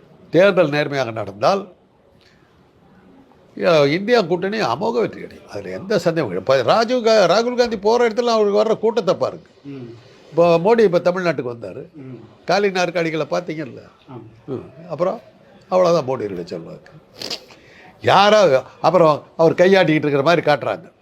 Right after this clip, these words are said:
Speaker 2: ம்.
Speaker 1: ஒரு கப்பல்ல இது தொடங்கி வைக்கிறாரு, கையாட்டுற மாதிரி காட்டுறாங்க. அந்த கேமராமேன் கொஞ்சம் மூளை இல்லாம
Speaker 2: ம்.
Speaker 1: பின்பக்கம் போய் காட்டி எடுத்து விட்டாரு.
Speaker 2: ம்.
Speaker 1: கே-,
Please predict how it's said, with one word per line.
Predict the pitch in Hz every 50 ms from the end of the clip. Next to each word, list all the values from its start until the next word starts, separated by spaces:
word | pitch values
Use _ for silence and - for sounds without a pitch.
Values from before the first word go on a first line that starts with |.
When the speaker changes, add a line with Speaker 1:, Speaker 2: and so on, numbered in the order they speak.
| _
Speaker 2:
ம். | 135 131 127 117 110
Speaker 1:
ஒரு | 123 139 123 117 -
கப்பல்ல | 143 139 - 160 147 135 127 127
இது | 127 143 127
தொடங்கி | - 135 135 143 127 127
வைக்கிறாரு, | 117 110 120 123 127 139 135
கையாட்டுற | 131 131 147 151 143 - - 110
மாதிரி | 98 127 123 104
காட்டுறாங்க. | 113 110 92 92 101 98 92 98 - - - - - _ _
அந்த | - 165 160 131 -
கேமராமேன் | 143 160 190 185 185 180 165 156 151 147 143
கொஞ்சம் | 147 139 135 135
மூளை | 143 151 151 139
இல்லாம | 135 135 135 135 127 127 104 85 80 - _ -
Speaker 2:
ம். | 135 131 127
Speaker 1:
பின்பக்கம் | - 170 190 185 175 147 - 131 117
போய் | 120 117 104 92
காட்டி | - 110 101 - 82 101 101 95 98
எடுத்து | 101 120 110 - 104
விட்டாரு. | - - - 85 85 - -
Speaker 2:
ம். | - 139 143 123 110
Speaker 1:
கே-, | 113 143 135 120